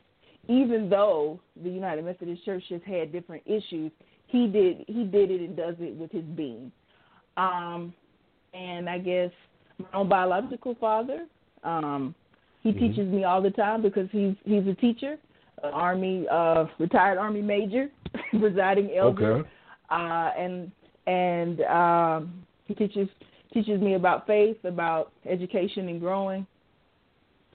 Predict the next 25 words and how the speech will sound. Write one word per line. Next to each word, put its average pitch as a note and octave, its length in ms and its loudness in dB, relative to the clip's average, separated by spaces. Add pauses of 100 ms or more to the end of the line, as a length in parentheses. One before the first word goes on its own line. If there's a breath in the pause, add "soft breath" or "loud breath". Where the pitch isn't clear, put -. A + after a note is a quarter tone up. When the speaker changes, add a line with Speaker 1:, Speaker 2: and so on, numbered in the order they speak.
(380 soft breath)
Speaker 1:
And, F#3 360 2
and, E3+ 420 0
uh, D#3+ 440 -2 (580)
that'll C4+ 160 4
be D4+ 100 -2
about D#4 240 -2
it. F4+ 220 -8 (840)
That'll A3+ 160 -4
be B3+ 80 -6
about C4+ 160 -12
it. - 140 -12 (180)
Speaker 2:
All G#2 200 0
right. D3 360 -2
Awesome. A2 540 -4 (340 loud breath)
We A2+ 200 8
appreciate G#2 720 -2
every G#2 320 -2
transforming G#2 760 -2
transformer G2+ 640 -2
that F2+ 140 -2 (100)
you G2+ 140 0
acknowledged G2+ 680 0 (560 loud breath)
on G#2+ 440 6
tonight. F#2+ 680 2
Now, G2+ 440 4